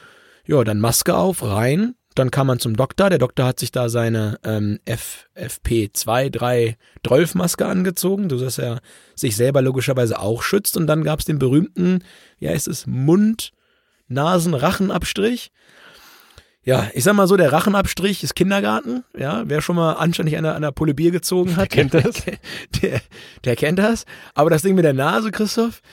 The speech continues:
Speaker 1: sag ich dir, also ich glaub, das wird niemals Teil einer Wellnessbehandlung werden. Also schon, es geht ganz, ganz schnell, muss man sagen, aber es ist trotzdem ein ganz komisches Gefühl. Und ja,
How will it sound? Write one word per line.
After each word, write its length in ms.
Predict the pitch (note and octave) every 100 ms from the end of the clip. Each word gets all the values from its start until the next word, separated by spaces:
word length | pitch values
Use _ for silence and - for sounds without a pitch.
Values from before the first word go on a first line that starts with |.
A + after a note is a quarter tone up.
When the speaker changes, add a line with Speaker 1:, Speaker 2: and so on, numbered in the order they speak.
| -
Speaker 1:
sag 280 | - C3 G3
ich 120 | G3+
dir, 380 | F#3+ G#3 G#3+ G#3+
also 200 | D3 D#3
ich 120 | D#3+
glaub, 160 | F#3 F3
das 180 | E3+ D#3+
wird 120 | F3
niemals 380 | F#3+ G#3 G3+ -
Teil 180 | E3+ G3
einer 220 | F3+ D3+
Wellnessbehandlung 800 | F3 F#3 - B2 A#2 A2 G#2+ G#2
werden. 400 | G2+ G#2 C3 E3
Also 260 | C#3+ F3 F3+
schon, 360 | F#3 F#3 F3+ - - _ -
es 140 | -
geht 160 | A3 E3
ganz, 280 | F#3 A3 -
ganz 200 | F#3 E3+
schnell, 300 | C3 C#3 F3
muss 180 | C3+
man 100 | C#3
sagen, 240 | B2+ C3+ C#3
aber 180 | C#3 D3+
es 100 | F3
ist 220 | C#3 -
trotzdem 440 | - D#3 - D3+
ein 60 | C#3+
ganz 180 | C#3+ -
komisches 400 | D3+ C3+ C#3 -
Gefühl. 440 | C3+ - D#3+ A3+ - - - - -
Und 200 | - D3+
ja, 260 | D3 G#3